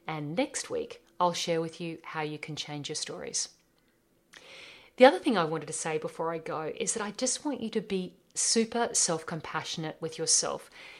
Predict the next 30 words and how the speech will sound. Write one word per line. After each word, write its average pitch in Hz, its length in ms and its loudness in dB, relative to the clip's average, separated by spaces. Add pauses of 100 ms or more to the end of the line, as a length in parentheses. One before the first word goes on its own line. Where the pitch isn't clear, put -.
(200)
If 220 240 2
you 262 140 2
find, 185 560 2
if 165 140 -10
you 160 100 -8 (100)
do 202 180 0
some 233 200 0
thinking 180 340 -2
about 160 240 -4
this, 156 200 -2
and 170 180 -6
if - 160 -12
you 180 80 -6
find 165 420 -2
some 175 160 0
stories 156 480 0
that - 220 -10
aren't 233 220 0
supporting 147 500 -2
you, 143 260 -8 (600)
just - 320 4
be 254 80 -2
kind 160 720 -4
and 185 120 -2
accepting 202 600 -2
of - 200 -2
where 170 200 2
you 170 180 -2
are - 160 0
at 156 160 -6